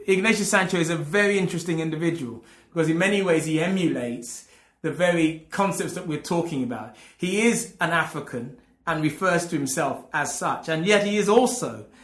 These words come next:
extremely English in the way in which he thinks of the world.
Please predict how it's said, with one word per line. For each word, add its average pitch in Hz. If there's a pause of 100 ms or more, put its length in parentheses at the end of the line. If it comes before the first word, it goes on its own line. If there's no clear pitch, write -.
(160)
extremely 196
English 202
in 156
the 151
way 175
in 160
which 165 (220)
he 175
thinks -
of 143
the 160
world. 151